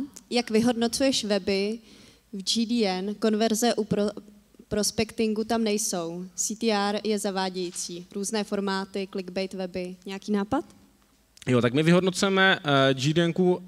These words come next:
Speaker 2: na mikro-, na základě jakoby mikrokonverzí. Jo, můžete si určitě v Google Analytics a pak si můžete u-, i naimportovat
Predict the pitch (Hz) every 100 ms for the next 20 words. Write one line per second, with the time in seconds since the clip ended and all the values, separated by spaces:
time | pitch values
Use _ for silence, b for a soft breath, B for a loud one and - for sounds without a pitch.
0 | - 156 143 139 135 143 143 156 143 139
1 | 135 127 135 143 139 147 156 143 170 131
2 | 123 117 117 107 113 208 - B B B
3 | - 113 135 151 139 147 156 139 127 147
4 | 123 131 131 139 131 127 135 127 135 -
5 | - 135 127 127 135 156 143 131 139 131
6 | 127 135 127 127